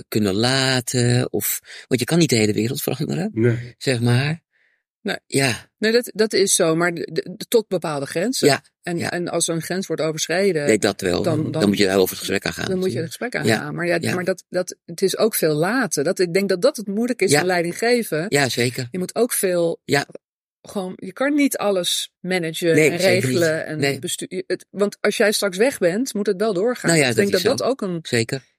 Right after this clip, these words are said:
Speaker 3: iets heel
Speaker 1: Ja.
Speaker 3: belangrijks is.
Speaker 1: Ja.
Speaker 3: Je moet je weer kunnen terugtrekken.
Speaker 1: Ja.
Speaker 2: <clears throat>
Speaker 1: Ja.
Speaker 2: Ik kijk even naar de tijd.
Speaker 3: Ja, het
Speaker 2: Ik
Speaker 3: is
Speaker 2: vind
Speaker 3: bizar
Speaker 2: het is al
Speaker 3: lang.
Speaker 2: vreselijk, want ik moet hier heel erg in gaan knieën.
Speaker 3: Ja,
Speaker 1: Ja.
Speaker 3: ja.
Speaker 1: Ja.
Speaker 3: Dat kan jij.
Speaker 2: Het zit al bijna een uur.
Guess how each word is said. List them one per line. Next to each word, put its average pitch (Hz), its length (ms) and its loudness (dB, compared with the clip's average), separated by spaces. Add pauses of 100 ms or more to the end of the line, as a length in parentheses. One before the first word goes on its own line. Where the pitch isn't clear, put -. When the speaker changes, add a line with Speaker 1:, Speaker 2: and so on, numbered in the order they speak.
Speaker 3:
iets - 160 -2
heel 175 140 4
Speaker 1:
Ja. - 60 6
Speaker 3:
belangrijks 151 560 -2
is. - 140 -4
Speaker 1:
Ja. 123 60 4
Speaker 3:
Je - 60 2
moet 190 160 2
je 185 80 2
weer 165 100 2
kunnen 170 220 0
terugtrekken. - 640 -6
Speaker 1:
Ja. 131 200 0 (400)
Speaker 2:
<clears throat> - 800 -2
Speaker 1:
Ja. 113 240 -6 (320)
Speaker 2:
Ik 113 180 -6
kijk 139 240 0
even 113 200 -2
naar 101 180 -2
de 87 120 -20
tijd. 123 220 -2
Speaker 3:
Ja, 160 240 2
het 147 120 -2
Speaker 2:
Ik 156 40 -2
Speaker 3:
is 151 100 -2
Speaker 2:
vind - 180 -2
Speaker 3:
bizar 170 340 2
Speaker 2:
het 208 80 4
is 170 60 4
al - 0 - (100)
Speaker 3:
lang. 208 120 0
Speaker 2:
vreselijk, 143 380 0
want 104 120 -4
ik 104 80 -4
moet 117 180 0
hier 107 140 -6
heel 135 260 -2
erg 113 160 -6
in 107 140 -4
gaan 90 180 -12
knieën. 196 220 2
Speaker 3:
Ja, 147 100 4
Speaker 1:
Ja. - 120 -2
Speaker 3:
ja. 226 280 0 (180)
Speaker 1:
Ja. 120 320 -2
Speaker 3:
Dat - 140 -8
kan 220 220 2
jij. 160 260 2
Speaker 2:
Het 156 100 -2
zit 107 200 -4
al 92 160 -2
bijna 95 300 -2
een 90 220 -8
uur. 123 520 2